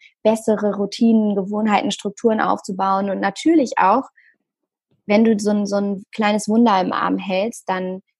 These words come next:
wird dir ja ganz akut in dem Moment die Verantwortung, Verantwortung, die du hast, für dieses kleine Lebewesen vor Augen geführt. Und die habe ich eben auch massiv gespürt in dem Moment und, ähm, wollte aktiv etwas beitragen und habe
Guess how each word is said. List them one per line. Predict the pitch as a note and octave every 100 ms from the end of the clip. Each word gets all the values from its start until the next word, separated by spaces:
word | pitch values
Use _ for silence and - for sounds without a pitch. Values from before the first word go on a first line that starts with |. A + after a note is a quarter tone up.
| _
wird | - G#3 A3+
dir | G#3+
ja | G3 F#3+ F#3+ F#3+ F#3+ - _ _ -
ganz | G3 B3+ C4+ - -
akut | F#3 - B3+ C#4+ E4 - - _ _ -
in | G#3
dem | G#3 G3
Moment | F#3 F#3 G3+ A3+ A3+
die | G3
Verantwortung, | - G3 G#3 G3+ F#3 - _ -
Verantwortung, | F#3 G3 G3+ G3+ F#3+
die | F#3
du | F#3 F#3
hast, | G3 G3+ -
für | -
dieses | G3 F#3+ F3+
kleine | - F#3 F#3
Lebewesen | F3 F#3 E3 E3+ E3+ E3+ E3+ -
vor | - -
Augen | F3 F3
geführt. | F3 - F3 F3
Und | F3
die | F#3
habe | F3+
ich | F#3
eben | F3+ F3+
auch | - -
massiv | F#3+ - F3
gespürt | - F#3+ - C#4
in | A#3+
dem | G3 F#3+
Moment | F#3+ F#3 F#3
und, | F#3 F3 - - - -
ähm, | F#3 F#3 F3
wollte | F3+ F#3+ -
aktiv | F#3+ - G#3+ -
etwas | - F#3 -
beitragen | F#3 - F3 E3+
und | F3 F3
habe | -